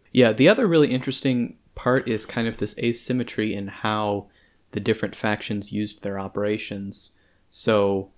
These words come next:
the British had to use more operations to activate their armies, and, but fewer to bring in their reinforcements,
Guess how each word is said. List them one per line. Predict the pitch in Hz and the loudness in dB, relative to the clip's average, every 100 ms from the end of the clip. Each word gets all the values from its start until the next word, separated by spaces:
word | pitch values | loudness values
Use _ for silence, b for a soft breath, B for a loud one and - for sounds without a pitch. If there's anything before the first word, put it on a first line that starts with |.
| _ _ | _ _
the | 127 117 | -6 -2
British | 107 151 156 131 | 6 8 8 6
had | - 120 113 | 2 0 2
to | |
use | 110 107 101 | 0 0 0
more | 107 107 113 117 | -2 2 4 4
operations | 104 - 110 107 - 110 107 - | 2 2 4 4 2 -4 -6 -8
to | - | -6
activate | 104 101 110 107 101 | -6 -4 -4 -2 -2
their | 107 101 | -2 -2
armies, | 101 123 175 202 - - _ _ _ _ _ - | -2 -2 -2 -6 -12 -20 _ _ _ _ _ -6
and, | 107 104 101 95 - - | -2 -2 -4 -6 -10 -4
but | 110 - | -4 -4
fewer | - 113 110 110 | 0 2 4 2
to | 110 101 - - | 0 -6 -8 -14
bring | 117 113 110 110 | -4 0 2 0
in | 104 | -2
their | 101 | -2
reinforcements, | 101 101 101 110 110 - 175 - - | -2 -4 -4 -4 -4 -4 -8 -8 -18